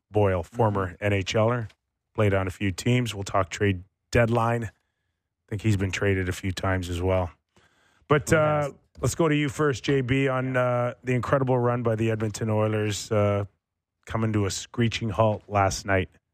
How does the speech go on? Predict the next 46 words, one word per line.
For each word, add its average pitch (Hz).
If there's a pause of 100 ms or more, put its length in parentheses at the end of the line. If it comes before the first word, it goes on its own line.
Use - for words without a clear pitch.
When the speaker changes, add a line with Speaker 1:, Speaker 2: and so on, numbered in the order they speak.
Speaker 2:
You 175
know, 190
the 175
best 170
thing 185
about 147 (160)
the 143
end 156
of 131
that 135
streak, - (600)
shouldn't 226
say 220
the 202
best 156
thing, - (100)
but 175
just 220
<laughs> -
you, 175
you 175
didn't 208 (100)
leave 190
that 160
thinking 160
like, 151 (100)
"Ah, 175
they, 151
you 147
know, 147
they 139
deserve 165
to 175
lose. 165
Finally, 190
they 160
got 160
their 165
just 147
desserts." 147
Like, 147
they 202
played 202
great 147
last 113
night. 101